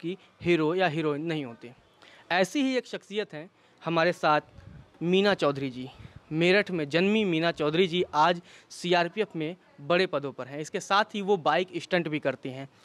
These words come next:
और इसके साथ ही वे लिम्का वर्ल्ड बुक ऑफ में अपना जो है नाम भी दर्ज करा चुकी हैं। दो हज़ार चौदह में उनको यह सौभाग्य प्राप्त हुआ कि उनका नाम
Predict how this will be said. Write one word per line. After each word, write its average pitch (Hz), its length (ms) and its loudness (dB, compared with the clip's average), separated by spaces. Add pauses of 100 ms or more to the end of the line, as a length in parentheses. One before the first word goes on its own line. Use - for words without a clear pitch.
(360)
और 214 220 4
इसके 208 320 -2
साथ 170 300 2
ही 151 280 -10 (440)
वे 185 260 6
लिम्का 190 680 4
वर्ल्ड 175 360 4
बुक 175 320 -6 (220)
ऑफ 156 400 4 (340)
में 170 140 2
अपना 165 440 2
जो 151 140 -6
है 160 260 2
नाम 151 400 2
भी 160 200 -8 (120)
दर्ज 156 520 -2
करा 135 200 0
चुकी 175 300 -6
हैं। 175 220 -2 (380)
दो 170 140 4
हज़ार 156 320 2
चौदह 175 400 2
में 185 260 2 (460)
उनको 180 320 0
यह 185 300 6
सौभाग्य 175 600 0
प्राप्त 180 340 0
हुआ 175 280 2
कि 175 140 -6
उनका 165 300 -2
नाम 185 400 2